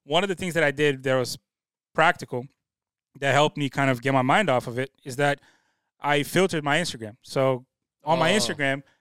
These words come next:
Speaker 2: that's
Speaker 1: I
Speaker 2: good.
Speaker 1: had, I followed so many sports pages that if I'm scrolling through my feed, there were so many videos and transfer news and,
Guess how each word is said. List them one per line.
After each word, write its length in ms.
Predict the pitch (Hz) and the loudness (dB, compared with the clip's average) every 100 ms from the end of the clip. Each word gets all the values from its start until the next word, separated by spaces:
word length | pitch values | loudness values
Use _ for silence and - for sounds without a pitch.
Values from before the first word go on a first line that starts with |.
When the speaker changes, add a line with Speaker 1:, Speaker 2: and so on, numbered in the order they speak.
| _ | _
Speaker 2:
that's 180 | 113 139 | -8 0
Speaker 1:
I 40 | 160 | 4
Speaker 2:
good. 80 | |
Speaker 1:
had, 200 | 185 175 160 | 4 4 2
I 140 | 190 | 0
followed 500 | - 226 208 165 147 - | 6 6 6 2 -4 -10
so 340 | - - 226 | -4 4 4
many 380 | 226 190 170 143 | 4 -2 -6 -8
sports 420 | - - 151 151 | -8 -4 -2 -2
pages 460 | - 208 226 277 - - _ _ _ _ | -2 -4 -4 -10 -12 -16 _ _ _ _
that 140 | 165 160 | 0 2
if 140 | 165 | 2
I'm 100 | 233 | 2
scrolling 460 | 247 - 190 220 214 | 0 0 2 2 -2
through 80 | 185 | 0
my 140 | 143 | 0
feed, 360 | - 147 240 - _ _ _ 135 | -2 -6 -8 -12 _ _ _ -4
there 160 | 170 | 0
were 120 | 175 | 0
so 220 | - - 185 | 0 0 0
many 200 | 202 147 | -2 -2
videos 580 | 147 160 185 214 - - _ _ _ | 0 0 0 -2 -4 -14 _ _ _
and 200 | 143 135 | -8 -6
transfer 460 | - 160 180 - 185 | -4 -2 0 -2 -6
news 560 | 185 196 190 196 165 | -4 -4 -4 -6 -6
and, 320 | 135 123 120 | -6 -6 -8